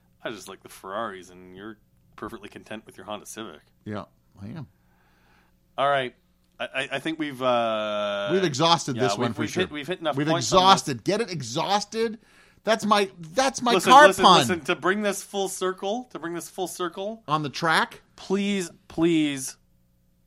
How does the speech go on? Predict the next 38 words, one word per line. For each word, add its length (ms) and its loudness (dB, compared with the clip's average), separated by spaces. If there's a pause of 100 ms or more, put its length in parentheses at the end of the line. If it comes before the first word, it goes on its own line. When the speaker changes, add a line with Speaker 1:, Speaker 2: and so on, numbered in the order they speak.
(140)
Speaker 1:
Take 160 -2
Speaker 2:
Try 160 6
Speaker 1:
that, 40 -8
Speaker 2:
wine. 600 -6
Speaker 1:
that 160 2
twenty 220 0
dollar 240 4
bill. 300 -4
Take 160 -8
that 120 -2
twenty 240 -2
dollar 220 2
bill 160 2
out 100 8
of 40 -6
your 80 -4
pocket. 480 -2 (760)
Uh, 40 -20 (520)
I, 280 2
I 20 4
don't 160 2
care 180 -4
how 200 2
great 420 -6
your 320 -2
Italian 380 -2
Pinot 260 -8
Grigios 640 -8
and 160 -4
your, 320 -2
uh, 140 0
Argentinian 480 -8
Malbec 460 0
is 260 -4
at 140 0
eleven, 440 -6
twelve 320 -8
bucks. 460 -4